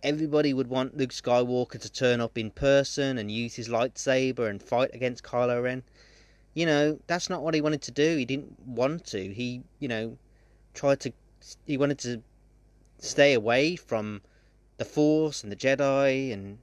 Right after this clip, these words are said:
he just, you know, maybe that's uncharacteristic of him, but, you know, and I, and I know that Mark Hamill s-, has stated,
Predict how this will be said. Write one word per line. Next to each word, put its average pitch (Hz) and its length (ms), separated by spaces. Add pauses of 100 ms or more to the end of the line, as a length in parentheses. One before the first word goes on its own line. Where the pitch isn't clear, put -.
he 127 140
just, - 240 (180)
you 127 100
know, 92 140 (580)
maybe 156 180
that's 143 180
uncharacteristic 113 800
of 101 140
him, 104 200 (460)
but, 101 200 (560)
you 98 120
know, 82 180
and 123 140
I, 127 320
and 127 280
I 123 120
know 127 400
that 104 400
Mark 117 340
Hamill 110 500 (640)
s-, - 260
has 110 160
stated, 110 760